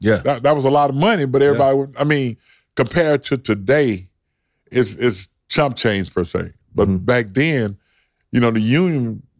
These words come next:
Speaker 2: now everybody know what everybody's making.
Speaker 1: Yeah.
Speaker 2: 'Cause they, the union made sure that everybody knows because it helped them negotiate. But back then, you sign a contract and the general manager tell you,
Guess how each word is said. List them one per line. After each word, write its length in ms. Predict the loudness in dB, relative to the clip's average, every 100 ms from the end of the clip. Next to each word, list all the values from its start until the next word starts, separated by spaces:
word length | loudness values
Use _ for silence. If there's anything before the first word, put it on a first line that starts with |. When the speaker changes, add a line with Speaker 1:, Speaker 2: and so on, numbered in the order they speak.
| -4
Speaker 2:
now 420 | -2 0 0 -4 2
everybody 440 | 2 4 2 2
know 180 | 2 2
what 180 | 2 2
everybody's 500 | 2 0 -2 -4 -2
making. 300 | -4 -4 -14 _ _ _ _
Speaker 1:
Yeah. 200 | -12 -8
Speaker 2:
'Cause 160 | -2 0
they, 140 | 2
the 160 | 0 0
union 320 | 0 0 0 0
made 200 | 0 0
sure 220 | 0 2
that 200 | 2 2
everybody 440 | 2 2 0 -2
knows 340 | 0 0 0 0
because 340 | -4 -2 -4
it 80 | -2
helped 220 | -4 0
them 220 | -2 -2
negotiate. 680 | -4 0 0 0 -2 -6 -8 _ _ _ -20 _ _
But 80 | -2
back 260 | 2 0 0
then, 440 | 0 2 0 0
you 140 | 0 0
sign 280 | 0 -2 -2
a 20 |
contract 640 | -2 -2 0 0 0 0
and 180 | -4 -4
the 220 | -4 -6 -10
general 240 | -2 0 0
manager 280 | -2 -2 -4
tell 180 | 0 0
you, 160 | 0